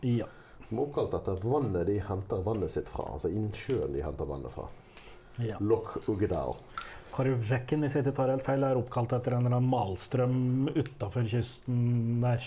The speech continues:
Speaker 2: Ja,
Speaker 1: Ja.
Speaker 2: eh, ironisk nok så er det vel, eh, tror jeg, Kalila som er det nærmeste destilleriet til den malstrømmen.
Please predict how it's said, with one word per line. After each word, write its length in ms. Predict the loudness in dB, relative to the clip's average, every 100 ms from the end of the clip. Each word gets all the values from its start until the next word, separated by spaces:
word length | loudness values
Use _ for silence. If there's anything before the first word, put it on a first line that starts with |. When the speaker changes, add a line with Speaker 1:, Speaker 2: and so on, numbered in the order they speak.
| 0
Speaker 2:
Ja, 340 | 2 2 0
Speaker 1:
Ja. 100 | -2 2
Speaker 2:
eh, 240 | 4 4 4 2
ironisk 320 | 2 2 0
nok 180 | -2 -2
så 100 | 0
er 120 | 0 2
det 80 | 2
vel, 360 | 2 2 2
eh, 960 | 2 2 2 2 2 2 2 0 -2 -6
tror 260 | -6 -4 0 0
jeg, 160 | -2
Kalila 580 | -2 0 2 2 0 -4
som 120 | -4 -2
er 40 |
det 100 | 0
nærmeste 340 | 0 0 0 -2
destilleriet 520 | -2 -2 0 0 0
til 80 | -2
den 100 | -2
malstrømmen. 500 | -4 -2 -2 -2